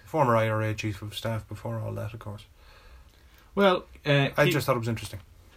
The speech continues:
Speaker 2: Moving on from, uh, Dick, we have our very interesting interview with Mary Humphreys, a good friend of the show. Uh, do you wanna give us a brief background about Mary before we go to the interview, William?
Speaker 1: Yes, Ma-,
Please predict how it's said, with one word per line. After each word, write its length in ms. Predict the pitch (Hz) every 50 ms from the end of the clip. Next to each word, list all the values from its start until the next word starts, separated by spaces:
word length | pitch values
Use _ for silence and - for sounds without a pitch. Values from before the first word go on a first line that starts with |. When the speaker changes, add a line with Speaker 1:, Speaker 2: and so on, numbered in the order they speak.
| - -
Speaker 2:
Moving 240 | - 170 175 156 165
on 220 | 170 170 170 156 143
from, 260 | - 135 123 120 117
uh, 240 | 110 110 107 107 98
Dick, 460 | 101 107 - 120 127 - - - - -
we 420 | 123 120 117 113 113 113 113 110
have 260 | 110 120 131 127 123
our 320 | 123 120 117 117 110 - - - - - - - - - - - - - - -
very 240 | 117 120 135 143 139
interesting 320 | 120 110 113 104 - 117
interview 360 | 107 104 107 101 107 104 101 98
with 280 | 101 101 98 - - - - - - - _ _ -
Mary 480 | 104 104 104 110 120 131 131 127 120
Humphreys, 640 | 110 117 135 143 143 - 104 90 90 95 - - - -
a 200 | 104 98 98 95 95
good 260 | - - 120 113 113
friend 340 | - - 123 110 110 110 104
of 80 | 95
the 60 | 101 101
show. 400 | - 131 127 117 107 95 85 - - - - - - - -
Uh, 320 | 104 98 98 98 95 90 71 - - - - - _
do 100 | - 147
you 0 |
wanna 60 | 147
give 100 | 143 135
us 60 | 123
a 40 | 127
brief 240 | 113 131 131 131 -
background 380 | - 127 127 - 143 131 127 127
about 200 | 123 127 127 123
Mary 220 | 127 123 123 123
before 380 | 123 120 113 - - 123 123 123
we 400 | 120 123 120 117 117 113 113 - - _
go 160 | - - 123 120
to 80 | 120
the 100 | 117 120
interview, 200 | 123 120 127 127
William? 240 | 127 127 131 131 131 - -
Speaker 1:
Yes, 380 | - 190 220 190 - - -
Ma-, 140 | 170 180